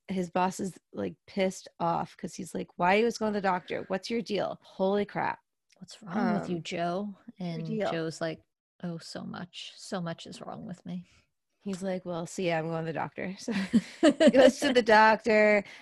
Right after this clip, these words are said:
Speaker 1: and Doctor Ellison diagnoses, this is all Wikipedia, "an
Speaker 2: Mm-hmm.
Speaker 1: incurable disease called a brain cloud,
Speaker 2: A
Speaker 1: which has
Speaker 2: brain
Speaker 1: no
Speaker 2: cloud.
Speaker 1: symptoms, but it will kill him within five or six months."
Speaker 2: Mm-hmm. This is a fatal, fatal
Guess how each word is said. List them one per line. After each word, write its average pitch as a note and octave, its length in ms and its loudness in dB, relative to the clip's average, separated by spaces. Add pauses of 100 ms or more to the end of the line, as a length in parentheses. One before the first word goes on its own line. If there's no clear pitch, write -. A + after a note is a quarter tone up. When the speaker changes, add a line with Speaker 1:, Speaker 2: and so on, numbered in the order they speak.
(100)
Speaker 1:
and F#3 340 4
Doctor F#3 400 2
Ellison F3+ 580 -2
diagnoses, D#3+ 1000 -4 (400)
this E3+ 100 -6
is D#3+ 60 -4
all D3+ 160 0
Wikipedia, D#3+ 500 -6 (200)
"an F#3+ 100 0
Speaker 2:
Mm-hmm. F3+ 140 2
Speaker 1:
incurable F#3 420 0
disease D#3+ 640 -4 (160)
called D#3 280 0
a C#3+ 60 -4
brain D#3 420 -6
cloud, - 440 -8 (160)
Speaker 2:
A F#3 60 -2
Speaker 1:
which E3+ 120 -2
has E3+ 80 0
Speaker 2:
brain E3+ 220 0
Speaker 1:
no - 20 -4
Speaker 2:
cloud. D#3 520 -2 (220)
Speaker 1:
symptoms, E3 640 -4
but F3 100 0
it F2 80 -6
will E3+ 80 -8
kill F3+ 280 -2
him D#3 180 -2
within D#3+ 300 -4
five E3 320 0
or F3+ 80 -4
six - 420 -8
months." - 520 -12
Speaker 2:
Mm-hmm. F3 560 -6 (360)
This F#3+ 140 -4
is F#3+ 100 -4
a G3 80 -6
fatal, G3 640 2 (340)
fatal F3 800 6